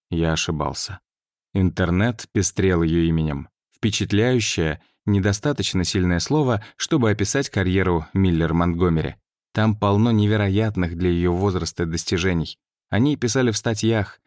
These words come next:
она завоевала престижные награды, работала под брендом самых известных имён своей отрасли,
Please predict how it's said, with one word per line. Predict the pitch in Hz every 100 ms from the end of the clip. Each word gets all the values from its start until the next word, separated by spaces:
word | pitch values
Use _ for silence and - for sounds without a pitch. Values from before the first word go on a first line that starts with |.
| _ _
она | - 90 92
завоевала | 87 85 85 92 98
престижные | 87 87 - 98 92 92
награды, | 90 87 98 101 78 _ _ _
работала | 95 95 120 151 110
под | 92 90
брендом | 85 107 117 95 85
самых | - 151 135
известных | 113 101 156 156 139
имён | 135 151 143
своей | - 110
отрасли, | 104 98 85 92 80